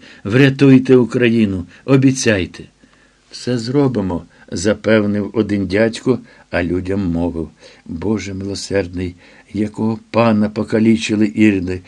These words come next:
та він же наче сонце для цілої України. Беріть його, людоньки, швидше на руки та несіть у село». Раптом із переліску, через який бігла дорога,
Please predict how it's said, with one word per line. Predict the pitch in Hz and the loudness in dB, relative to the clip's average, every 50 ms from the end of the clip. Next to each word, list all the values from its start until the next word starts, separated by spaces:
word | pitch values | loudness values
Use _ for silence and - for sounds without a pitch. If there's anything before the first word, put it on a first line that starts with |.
| - - - _ | -20 -20 -20 _
та | - - 131 131 | 2 4 6 6
він | 143 147 139 | 6 6 6
же | 123 143 139 | 4 4 4
наче | 143 135 135 151 143 | 4 2 2 0 0
сонце | 139 - - - 156 151 143 135 131 131 - 143 131 | -2 -2 2 4 6 6 8 6 6 4 2 2 2
для | 117 123 131 | 4 4 2
цілої | 123 - - 131 127 120 113 117 117 | 2 2 2 2 4 4 4 4 4
України. | 117 110 113 - 110 113 113 107 107 104 98 90 87 - - - - - - | 2 2 2 2 2 4 4 4 2 2 0 -4 -6 -12 -18 -20 -18 -10 -6
Беріть | 117 110 120 120 117 110 101 107 - 117 | -2 0 2 2 4 2 0 0 -2 -2
його, | 107 104 107 | 0 2 2
людоньки, | 113 113 110 101 101 101 98 90 - 113 | 4 4 4 4 2 0 -2 -4 -4 -6
швидше | 101 - - 117 139 143 131 135 - 135 127 | -6 -4 0 2 2 2 2 2 0 0 2
на | 123 123 | 2 2
руки | 120 147 151 131 135 135 127 - - - - - _ | 4 2 2 2 2 2 2 2 0 -6 -20 -20 _
та | - - 131 123 | 2 4 4 6
несіть | 127 127 117 - - - 135 127 131 - - | 6 4 2 0 0 2 2 2 2 0 -2
у | 127 117 | -4 -4
село». | 110 - - 110 107 98 90 85 85 82 - _ _ _ _ _ _ _ _ _ _ _ _ _ _ _ _ _ | -4 -2 -2 -2 0 0 -2 -4 -6 -10 -14 _ _ _ _ _ _ _ _ _ _ _ _ _ _ _ _ _
Раптом | 90 87 87 104 107 104 104 - - 104 101 107 - | -8 -4 -2 -2 -2 -2 -4 -8 -6 -6 -4 -4 -4
із | 104 95 - | -6 -6 -8
переліску, | - - 95 95 92 90 95 104 101 - - - - 101 95 90 - _ _ _ _ _ _ _ _ _ - | -6 -6 -4 -4 -2 -2 -2 -4 -4 -6 -10 -10 -8 -10 -10 -10 -12 _ _ _ _ _ _ _ _ _ -4
через | - - 120 127 139 135 117 127 | 0 2 4 6 6 6 4 4
який | 139 131 - 143 143 139 | 2 2 4 4 4 4
бігла | 131 113 104 131 143 131 123 123 123 117 | 4 4 4 6 6 6 6 4 2 2
дорога, | 110 120 123 147 147 131 131 131 123 | 2 4 4 6 6 6 6 4 2